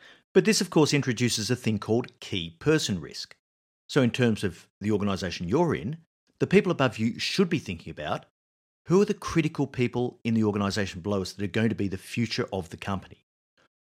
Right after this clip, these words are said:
Why are they critical? Is it the role that's important, or is it the individual? And can we move that individual to other important roles?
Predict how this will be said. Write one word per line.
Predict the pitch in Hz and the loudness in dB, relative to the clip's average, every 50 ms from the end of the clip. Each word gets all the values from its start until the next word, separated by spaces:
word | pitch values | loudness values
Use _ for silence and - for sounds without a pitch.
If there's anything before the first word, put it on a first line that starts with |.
| _ _ _ | _ _ _
Why | - 117 113 123 151 180 180 165 | -6 -2 2 4 6 6 6 6
are | |
they | 120 107 95 | 4 2 0
critical? | 92 - - 87 78 - - - - - _ _ _ _ _ _ _ _ _ _ _ _ _ _ | 0 -2 -6 -8 -8 -10 -12 -16 -18 -18 _ _ _ _ _ _ _ _ _ _ _ _ _ _
Is | - 107 - - | -4 -2 -2 -2
it | 90 - - - | -6 -8 -10 -10
the | 95 82 | -10 -8
role | 78 85 92 110 131 | -4 -2 0 0 0
that's | 135 127 - | 0 0 -2
important, | 139 131 117 - 127 156 196 208 196 | -2 -4 -2 -2 -4 -2 0 2 2
or | 175 | 2
is | 175 170 | 0 0
it | 170 151 | -2 -4
the | - 170 - - | -4 -4 -2 0
individual? | 127 120 104 101 87 110 120 113 - 87 - - _ _ _ _ _ _ _ _ | 0 0 2 0 0 0 -2 -2 -2 -6 -10 -12 _ _ _ _ _ _ _ _
And | - 147 - | -4 0 2
can | 165 170 | 4 4
we | 185 180 | 6 6
move | 165 165 156 | 6 4 4
that | 135 127 117 | 4 2 2
individual | 123 113 104 98 110 92 113 110 - | 2 2 0 0 -2 -2 -2 -2 -2
to | 139 - - 101 | -2 -4 -4 -6
other | 101 90 92 87 | -8 -6 -6 -6
important | 85 82 - - 90 80 71 80 82 | -6 -6 -8 -8 -8 -8 -8 -8 -4
roles? | 90 101 95 78 - - - - - - | -2 0 0 -2 -4 -8 -14 -20 -20 -20